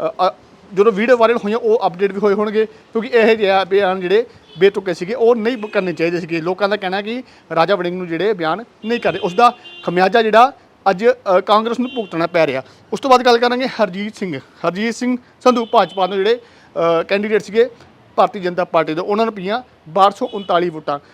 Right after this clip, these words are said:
ਤਕਰੀਬਨ ਬਾਰਾਂ ਹਜ਼ਾਰ ਇਕਾਨਵੇਂ ਦੀ ਵੋਟਾਂ ਦੇ ਨਾਲ ਜਿਹੜੀ ਹੈ ਵੱਡੀ ਜਿੱਤ ਜਿਹੜੀ ਹੈ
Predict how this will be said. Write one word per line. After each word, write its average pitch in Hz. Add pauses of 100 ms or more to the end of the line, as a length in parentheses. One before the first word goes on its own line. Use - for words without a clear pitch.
(160)
ਤਕਰੀਬਨ 254
ਬਾਰਾਂ 185
ਹਜ਼ਾਰ 208
ਇਕਾਨਵੇਂ 208
ਦੀ 220
ਵੋਟਾਂ 180
ਦੇ 202
ਨਾਲ 175
ਜਿਹੜੀ 180
ਹੈ 226 (360)
ਵੱਡੀ 185
ਜਿੱਤ 214
ਜਿਹੜੀ 202
ਹੈ 247